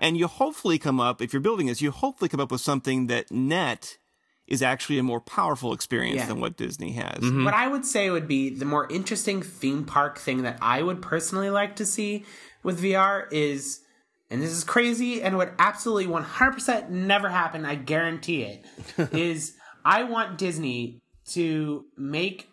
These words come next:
Speaker 2: a room or a pavilion or something for me to go in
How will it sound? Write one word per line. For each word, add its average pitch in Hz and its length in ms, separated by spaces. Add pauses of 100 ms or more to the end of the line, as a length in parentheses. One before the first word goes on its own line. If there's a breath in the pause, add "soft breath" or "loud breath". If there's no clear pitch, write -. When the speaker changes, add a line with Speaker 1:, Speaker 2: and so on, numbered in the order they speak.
(280)
Speaker 2:
a 170 340
room 170 480
or 160 240
a 160 80
pavilion 147 680
or 135 220
something 139 640
for 127 140
me 131 160
to 202 100
go 170 280
in 104 320